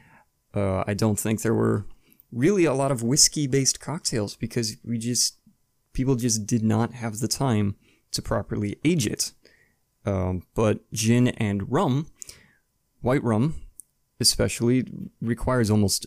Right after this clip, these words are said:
no aging. So we had rum runners from Cuba. Um, lots of Americans were taking trips down to Cuba,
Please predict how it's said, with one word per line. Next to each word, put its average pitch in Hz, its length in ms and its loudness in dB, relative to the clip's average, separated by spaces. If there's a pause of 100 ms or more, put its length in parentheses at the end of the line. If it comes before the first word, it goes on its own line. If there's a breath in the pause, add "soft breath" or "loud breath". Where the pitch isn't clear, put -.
no 95 720 2 (480)
aging. 98 500 2
So 110 180 4
we 101 140 4
had 101 120 2
rum 107 320 2
runners 107 420 2 (360 soft breath)
from 139 160 -6
Cuba. 104 540 2 (400)
Um, 101 360 2
lots 98 240 0
of 107 80 0
Americans 101 460 2
were - 80 0
taking - 300 -2
trips - 300 -2
down 135 220 0
to 120 80 2
Cuba, 117 540 2